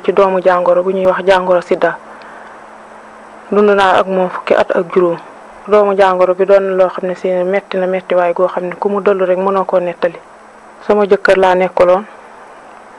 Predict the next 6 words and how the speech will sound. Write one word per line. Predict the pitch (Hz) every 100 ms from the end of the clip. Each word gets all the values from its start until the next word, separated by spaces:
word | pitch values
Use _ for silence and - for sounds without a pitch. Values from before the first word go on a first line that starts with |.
| - - - - - - - - - - - - -
Ndekete | 202 202 - 185 -
am | 196
na | 190
doomu | 185 185 185
jàngoro | 180 175 175 170
sida | - 180 175 175